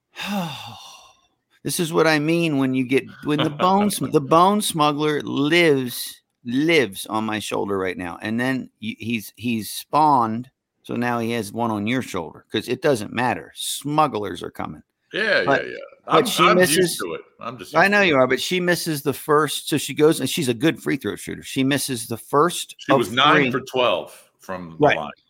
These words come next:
Speaker 1: Correct. And guess what? She was nine for nine until those last three. And if you look at the, bu-, if you watch the play-by-play,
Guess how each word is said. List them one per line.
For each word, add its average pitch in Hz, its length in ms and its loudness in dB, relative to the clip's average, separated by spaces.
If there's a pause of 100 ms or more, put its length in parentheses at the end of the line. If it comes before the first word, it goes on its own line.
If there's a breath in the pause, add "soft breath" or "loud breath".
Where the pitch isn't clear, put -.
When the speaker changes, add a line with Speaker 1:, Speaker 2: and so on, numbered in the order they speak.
(200)
Speaker 1:
Correct. 139 300 2 (120)
And 127 120 0
guess 139 220 2
what? 135 240 2
She 127 120 -6
was 113 100 -4
nine 139 300 2
for 135 160 -2
nine 131 500 2
until 117 320 0
those 113 220 2
last 107 400 -2
three. 117 260 0
And 107 60 -2
if 101 120 -10
you 110 100 -4
look 127 180 -2
at - 80 -10
the, 101 60 -6
bu-, 113 180 2
if 123 180 -4
you 123 80 -2
watch 131 360 2
the 113 100 -8
play-by-play, 127 800 -2